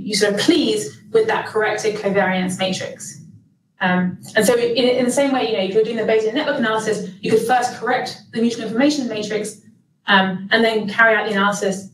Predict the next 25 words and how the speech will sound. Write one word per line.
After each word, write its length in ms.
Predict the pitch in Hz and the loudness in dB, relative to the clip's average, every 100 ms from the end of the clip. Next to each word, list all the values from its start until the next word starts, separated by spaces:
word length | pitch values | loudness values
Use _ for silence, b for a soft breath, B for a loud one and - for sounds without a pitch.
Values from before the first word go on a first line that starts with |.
| _ | _
in 160 | 208 202 | -2 0
the 60 | |
same 320 | 196 208 208 196 | 2 0 2 2
way 420 | 185 180 180 - - - | 2 0 -4 -10 -12 -2
as 180 | 196 175 | -2 0
before. 600 | 185 - 180 175 - - - - - - | -2 2 2 2 -2 -8 -14 -16 -16 -2
And 120 | 202 | 2
so 160 | 185 196 | 4 4
what 120 | 202 | 4
we're 120 | 220 | 2
trying 220 | 214 220 214 | 0 -4 -2
to 60 | |
figure 180 | 233 208 | 0 0
out 180 | 202 240 | 0 -2
now 200 | 226 202 | 0 0
is, 160 | 196 | -2
is 100 | 208 | -2
the 80 | 180 | 0
best 380 | 180 220 - - | 0 0 -2 -4
way 420 | 190 180 180 - - - | -2 0 -2 -8 -20 -4
of 120 | 196 185 | -2 4
doing 220 | 190 185 | 4 4
that 220 | 185 - | 0 0
correction. 600 | 185 185 - 190 - - - _ _ _ 214 | 0 0 -4 -8 -10 -20 -20 _ _ _ 0
Um, 420 | 190 185 185 | 2 2 0